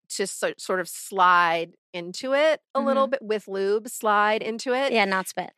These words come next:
Speaker 1: um, can be a little easier for people. And then I say,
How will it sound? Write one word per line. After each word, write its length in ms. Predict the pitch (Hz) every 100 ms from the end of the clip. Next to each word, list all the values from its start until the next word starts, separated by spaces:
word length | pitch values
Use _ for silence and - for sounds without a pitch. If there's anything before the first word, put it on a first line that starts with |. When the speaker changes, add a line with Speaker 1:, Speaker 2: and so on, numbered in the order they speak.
| _ 220
Speaker 1:
um, 580 | 220 214 208 202 202 - _ _ _ _ _ -
can 240 | 302 277
be 340 | 247 277 277 262
a 60 | 226
little 400 | 226 214 190 190
easier 420 | 190 180 170 143 147
for 140 | 151
people. 420 | - 147 - - - _ 262
And 160 | 269
then 140 | 311 403
I 100 | 392
say, 560 | - 269 240 220 208